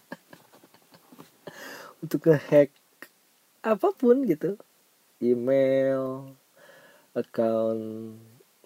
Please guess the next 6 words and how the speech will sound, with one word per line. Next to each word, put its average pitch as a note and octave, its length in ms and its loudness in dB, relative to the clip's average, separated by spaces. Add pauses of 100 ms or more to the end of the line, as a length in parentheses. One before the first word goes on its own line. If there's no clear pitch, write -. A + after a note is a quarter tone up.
(100)
media A2+ 240 -2
sosial A2 480 -4
kita, A#2 720 -4 (1200)
atau A2+ 160 -4
mungkin A#2+ 480 -4
ngehack A2+ 320 -6